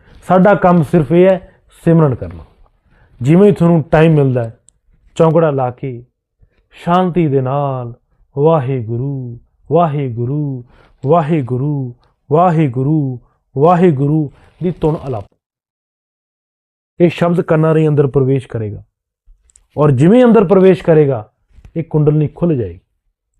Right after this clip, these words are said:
ਸੱਤ ਚੱਕਰਾਂ ਨੂੰ ਵਿੰਨ੍ਹਦੀ ਹੋਈ ਸ਼ਕਤੀ ਇਹ ਦਸਮ ਦੁਆਰ ਤ੍ਰਿਕੁਟੀ ਵਿੱਚ ਪਹੁੰਚੇਗੀ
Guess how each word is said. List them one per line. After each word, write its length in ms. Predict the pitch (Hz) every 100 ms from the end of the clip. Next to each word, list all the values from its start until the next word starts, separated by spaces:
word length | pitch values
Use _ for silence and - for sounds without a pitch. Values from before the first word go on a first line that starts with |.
| _ _ _ _ _ _ _
ਸੱਤ 280 | 190 202
ਚੱਕਰਾਂ 380 | 175 208 208 190
ਨੂੰ 140 | 196 156
ਵਿੰਨ੍ਹਦੀ 300 | 190 214 202
ਹੋਈ 160 | 165
ਸ਼ਕਤੀ 540 | 160 - 165 - 165 135 _ _ _ -
ਇਹ 140 | 170
ਦਸਮ 400 | 127 156 190 160
ਦੁਆਰ 260 | 147 143 147
ਤ੍ਰਿਕੁਟੀ 400 | 151 143 156 175
ਵਿੱਚ 180 | 143
ਪਹੁੰਚੇਗੀ 420 | - 120 113 113